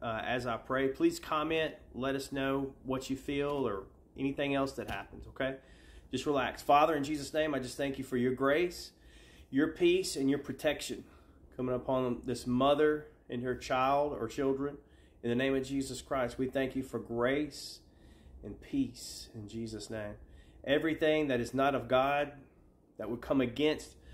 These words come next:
this mother or her child, children, in the name of Jesus Christ, we command it to stop right now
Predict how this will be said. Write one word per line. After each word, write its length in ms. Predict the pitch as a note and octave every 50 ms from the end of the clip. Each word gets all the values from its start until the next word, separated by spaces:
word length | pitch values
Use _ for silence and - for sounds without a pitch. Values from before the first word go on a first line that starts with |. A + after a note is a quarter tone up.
| - - - - -
this 200 | - B2 - -
mother 520 | A#2+ B2 C3 C#3 C#3 C#3+ C#3+ C#3 C3+ C3+ - -
or 160 | - G#2+ G2+
her 100 | G#2 A2
child, 540 | - - - C3+ C3+ C3+ C3+ C3 C3 B2+ A#2+
children, 540 | - - D3 C#3+ C#3 C3+ C#3 C#3 C3+ C3 - - - - - - - _ -
in 80 | A#2
the 60 | B2 B2+
name 100 | C3 C3+
of 60 | C3
Jesus 200 | C3+ C3+ C3 -
Christ, 220 | - - C#3 C3+
we 60 | C3+
command 320 | C3 - B2+ C3 C3 C3 B2
it 100 | A#2+ -
to 60 | A#2+
stop 420 | - - - - A#2+ B2 A#2+ -
right 240 | A#2+ A#2 A#2 A#2+ G2+
now 240 | A2 A2 G#2 F#2+ -